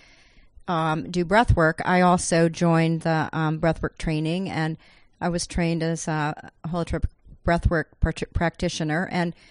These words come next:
we led groups for ten years, and, um, we also, uh, saw some patients together in Michael's private practice. So we were,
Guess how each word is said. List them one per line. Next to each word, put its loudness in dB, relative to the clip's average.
we 0
led 0
groups -4
for -6
ten 2
years, -2
and, -2
um, -2
we 0
also, 2
uh, 0
saw 0
some -2
patients 0
together -2
in -4
Michael's -6
private 0
practice. -2
So 4
we -2
were, 2